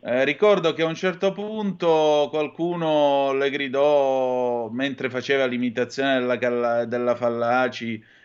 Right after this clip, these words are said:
eh, "Hai il cancro", te-, e lei si girò e gridò, facendo ovviamente la Fallaci,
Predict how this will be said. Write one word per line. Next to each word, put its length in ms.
eh, 420
"Hai 220
il 100
cancro", 560
te-, 400
e 140
lei 560
si 160
girò 480
e 140
gridò, 840
facendo 540
ovviamente 500
la 140
Fallaci, 680